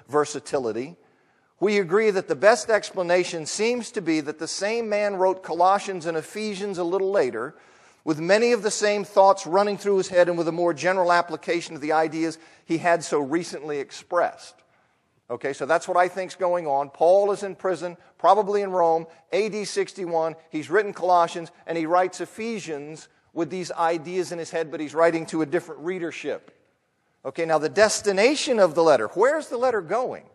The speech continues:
You may say, "Well, that's obvious. It's going to the church in Ephesus." Ah, it's not so obvious. <laughs>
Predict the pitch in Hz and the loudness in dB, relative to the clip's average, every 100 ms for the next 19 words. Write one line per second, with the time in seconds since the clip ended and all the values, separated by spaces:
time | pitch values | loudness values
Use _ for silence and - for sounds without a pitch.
0 | _ _ - 151 143 143 139 135 151 151 | _ _ -16 -10 -10 -6 -4 -2 -2 -2
1 | 170 131 110 - 107 139 131 131 123 135 | -4 -4 -12 -14 -12 -8 -8 -10 -12 -10
2 | 131 123 123 - 147 143 147 175 180 147 | -10 -10 -12 -8 -8 -6 -6 -6 -6 -14
3 | 117 - 131 - - - - - 285 - | -16 -14 -12 -10 -12 -12 -14 -14 -14 -12
4 | - - - - _ | -14 -16 -20 -20 _